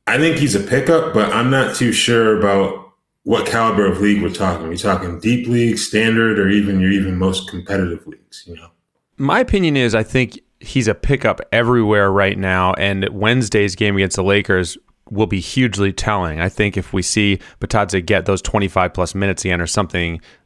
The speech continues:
Speaker 2: there, therein, thereabouts,
Speaker 1: Yeah.
Speaker 2: uh, I'll be excited. If we,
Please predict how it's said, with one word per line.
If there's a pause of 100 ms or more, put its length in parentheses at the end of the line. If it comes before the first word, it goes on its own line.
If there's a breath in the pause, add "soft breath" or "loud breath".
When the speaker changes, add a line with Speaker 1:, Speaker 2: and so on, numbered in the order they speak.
Speaker 2:
there, (100)
therein, (100)
thereabouts,
Speaker 1:
Yeah. (180)
Speaker 2:
uh,
I'll
be
excited.
If
we,